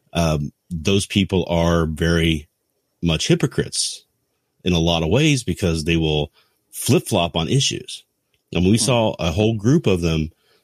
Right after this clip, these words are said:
Speaker 1: this last year when we're talking about, "We don't want mandates." That's great. So now the,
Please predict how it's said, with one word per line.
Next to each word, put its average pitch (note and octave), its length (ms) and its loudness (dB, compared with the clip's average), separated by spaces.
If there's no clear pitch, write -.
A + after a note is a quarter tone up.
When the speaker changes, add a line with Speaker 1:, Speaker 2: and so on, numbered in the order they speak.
Speaker 1:
this F2+ 200 0
last F#2+ 360 0
year A#2 260 2
when F2 140 2
we're F2 100 2
talking F2+ 280 0
about, D#2+ 200 2
"We E2 100 2
don't E2+ 120 2
want F2 140 0
mandates." A#2+ 440 0
That's - 140 -4
great. G#2 280 2
So E2+ 160 -2
now F2 180 2
the, E2 240 0